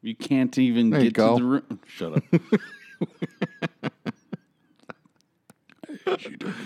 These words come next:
Speaker 2: Uh, yeah, you can't e-, I mean, I'm sure you can if you go talk to him and ask him, but, like, apparently the, uh, the room that, uh, we were told where the lady was experiencing something, it was
Speaker 1: Probably where the manager lives or something.
Speaker 2: probably where the manager lives, but he said it just has her stuff in it,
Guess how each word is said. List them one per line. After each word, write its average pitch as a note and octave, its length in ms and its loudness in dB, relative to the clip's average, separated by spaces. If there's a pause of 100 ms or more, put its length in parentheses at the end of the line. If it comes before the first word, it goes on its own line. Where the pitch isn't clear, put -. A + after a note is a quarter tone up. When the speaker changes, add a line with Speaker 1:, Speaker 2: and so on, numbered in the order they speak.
(1040)
Speaker 2:
Uh, A#2 680 4
yeah, E3 220 6
you D#3 120 4
can't F3+ 160 4
e-, E3+ 80 4
I C#3 140 4
mean, D#3 180 2
I'm C#3 140 0
sure E3 160 0
you C#3 140 2
can C3+ 260 2
if A#2+ 100 4
you A#2 60 4
go G#2 80 4
talk A2+ 300 0
to C#3 100 2
him A2+ 80 4
and G2 100 2
ask A2+ 260 -2
him, D3 180 2
but, G2 160 2
like, F2+ 200 0
apparently G#2 540 2
the, F#2+ 480 -2
uh, E2+ 140 0
the F#2 160 -2
room C3+ 440 4
that, G#2+ 240 4
uh, G#2+ 60 2
we G#2 120 0
were G2+ 140 0
told G#2 420 0
where F#2+ 100 -2
the F#2 100 -2
lady F#2 200 0
was E2+ 140 -4
experiencing F#2 580 -6
something, E2 380 -8 (520)
it F2+ 360 -8 (420)
was F2 200 -4
Speaker 1:
Probably C#3 240 -2
where C3 160 0
the A2+ 100 0
manager A2 640 2
lives F#2+ 420 -6
or F#2+ 120 -6
something. G2 180 -8
Speaker 2:
probably B2 160 0
where B2 80 0
the A2+ 80 -4
manager G2+ 320 -2
lives, F2 180 -4
but F#2 160 -4
he G#2+ 100 2
said G#2 200 -2
it F#2 80 -2
just G#2+ 160 -4
has F#2+ 160 -2
her F2+ 80 -4
stuff G#2+ 260 -4
in A2 80 0
it, G#2+ 160 -2